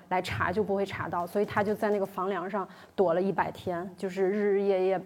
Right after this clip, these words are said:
白天出去躲，然后晚上回来睡房梁，然后就这样他一直躲了一百天，直到这个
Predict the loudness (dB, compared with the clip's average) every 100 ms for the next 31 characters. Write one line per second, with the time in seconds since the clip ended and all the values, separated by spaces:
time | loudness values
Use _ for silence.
0 | 2 2 2 -2 -2 -6 -8 -6 -2 -4
1 | -4 -6 -4 -4 -4 -2 -2 -4 -6 -2
2 | -2 -2 -6 -4 -8 -8 -10 -14 -20 -20
3 | -8 -4 0 0 2 0 -2 -4 -4 -4
4 | -2 -2 0 0 0 0 -2 -2 -6 -4
5 | -2 -2 -2 -4